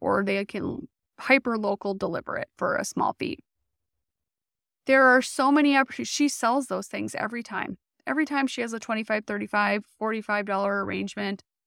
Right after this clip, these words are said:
like, she's selling those very easily 'cause she's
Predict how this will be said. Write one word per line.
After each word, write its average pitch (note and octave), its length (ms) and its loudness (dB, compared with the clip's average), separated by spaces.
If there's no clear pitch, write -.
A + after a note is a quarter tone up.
like, G#3+ 140 -8
she's B3+ 320 2
selling A#3 480 0
those - 560 -6
very B3+ 340 4
easily G#3 720 -4
'cause - 160 -8
she's - 280 -4